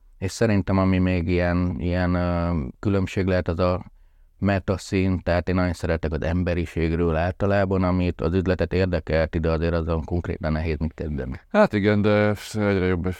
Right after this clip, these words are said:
Speaker 2: ez jobb, hogyha egyre inkább érdekli, mert mondom, annyira komplexek a viszonyrendszerek, hogy nehéz azt hinni, hogy én csak egy szűk körbe hozok egy üzleti döntést, és annak aztán nincs kihatása. Szinte mindennek mindenre kihatása van.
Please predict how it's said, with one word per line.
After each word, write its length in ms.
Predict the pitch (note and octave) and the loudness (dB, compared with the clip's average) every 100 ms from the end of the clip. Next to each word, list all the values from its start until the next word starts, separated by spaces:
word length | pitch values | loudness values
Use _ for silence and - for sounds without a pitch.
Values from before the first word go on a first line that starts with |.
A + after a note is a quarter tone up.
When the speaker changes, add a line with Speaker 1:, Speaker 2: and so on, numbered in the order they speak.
| G2+ | -6
Speaker 2:
ez 160 | F#2+ | -2
jobb, 160 | G#2 G#2 | 2 2
hogyha 220 | F2+ - | 2 2
egyre 180 | F2 F2 | 4 4
inkább 280 | E2 E2 D#2+ | 2 0 0
érdekli, 400 | D#2+ D#2 - E2 | 0 -2 -2 0
mert 260 | D#2+ D#2+ | 0 -2
mondom, 260 | - F2 E2 | -2 -2 0
annyira 220 | F2 F2+ | 2 2
komplexek 520 | - E2+ E2 E2 E2+ | 2 0 0 -2 -2
a 60 | E2 | -2
viszonyrendszerek, 720 | E2 - E2 D#2+ D#2+ F2 D#2+ | -2 0 0 0 0 0 -2
hogy 160 | - E2 | -2 -2
nehéz 440 | D#2+ E2+ D#2+ D#2 | 0 0 -2 -4
azt 280 | - - - | -8 -10 -4
hinni, 220 | D#2+ D#2+ | -2 0
hogy 180 | E2 D#2+ | 0 0
én 120 | E2+ | -2
csak 320 | E2+ - - - | -2 -6 -8 -8
egy 260 | - - - | -8 -8 -10
szűk 280 | - F2+ - | -4 -2 -2
körbe 300 | - E2+ D#2+ | 0 2 2
hozok 260 | E2 D#2 D#2 | 2 2 0
egy 100 | D#2+ | 0
üzleti 240 | D#2 D#2 | 0 -2
döntést, 340 | E2+ D#2 D#2 | -2 -2 -2
és 100 | D#2 | -4
annak 200 | D#2+ D#2+ | -4 -4
aztán 240 | D#2+ - D#2+ | -4 -6 -4
nincs 200 | D#2 - | -4 -4
kihatása. 540 | - - - F#2+ - | -6 -4 -6 -6 -8
Szinte 240 | - F2 E2+ | -8 -4 -2
mindennek 360 | F2 D#2+ D#2 | 0 0 -2
mindenre 280 | D#2+ D2+ D2+ | -4 -2 -2
kihatása 500 | D2+ D#2 D#2 D#2+ E2 | -4 -4 -4 -6 -6
van. 180 | D#2+ | -6